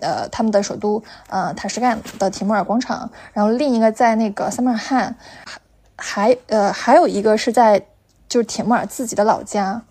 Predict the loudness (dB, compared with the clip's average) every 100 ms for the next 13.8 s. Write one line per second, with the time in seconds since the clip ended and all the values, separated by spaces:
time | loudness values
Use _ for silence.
0 | _ _ _ _ _ _ _ 0 2 4
1 | 2 0 -2 -4 -4 -2 -2 0 0 -4
2 | -8 -8 -6 -6 -6 -6 -10 -16 -16 -18
3 | -16 -6 -2 -2 -4 -6 -2 2 2 2
4 | 0 -4 -6 -6 -6 -8 -8 -10 -12 -14
5 | _ -20 -8 0 4 6 4 4 0 2
6 | 2 4 4 4 2 0 -6 -6 0 4
7 | 2 2 -2 0 0 0 -2 -4 -4 -6
8 | -2 -4 -4 -14 -18 -18 -18 -12 -2 -2
9 | 0 0 2 6 6 4 0 0 4 4
10 | 4 0 -10 -6 2 2 2 -2 -6 -10
11 | 0 0 2 0 2 0 0 -2 -2 -2
12 | 4 4 4 0 0 -2 -2 -4 2 4
13 | 4 -2 -6 -6 -8 -6 -4